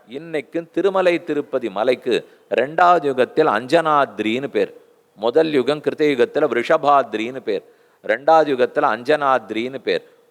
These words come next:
மூணாவது யுகத்துல சேஷாத்ரின்னு பேர், நாலாவது யுகத்துல வெங்கடாத்ரின்னு பேர்.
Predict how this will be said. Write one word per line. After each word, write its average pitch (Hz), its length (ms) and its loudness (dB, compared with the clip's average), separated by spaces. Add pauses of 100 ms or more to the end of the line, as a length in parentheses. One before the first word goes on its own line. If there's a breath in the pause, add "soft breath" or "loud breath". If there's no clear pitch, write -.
மூணாவது 165 440 0
யுகத்துல 127 340 0 (120)
சேஷாத்ரின்னு 139 880 0
பேர், 101 360 -4 (160)
நாலாவது 131 520 0
யுகத்துல 104 300 -4
வெங்கடாத்ரின்னு 127 1120 0
பேர். 95 260 -10